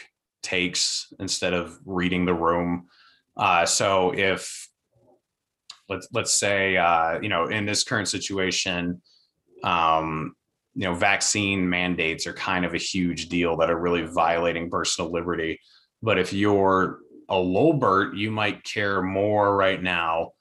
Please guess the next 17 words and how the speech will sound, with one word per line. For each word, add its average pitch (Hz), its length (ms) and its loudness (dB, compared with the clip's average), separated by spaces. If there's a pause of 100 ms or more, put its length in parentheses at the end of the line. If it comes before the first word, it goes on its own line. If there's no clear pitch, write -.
(200)
about 90 460 0 (340)
getting 90 320 -2
rid 87 200 -2
of 82 220 -6
occupational 87 800 -2
licensing 80 720 -2
or 82 520 0 (120)
legalizing 85 880 0
sex - 340 -2
work 80 400 0
or, 78 520 0 (640)
um, 80 520 0
getting 92 260 0
rid 92 140 2
of 80 140 -2
driver's 82 520 0
licenses. 78 960 -2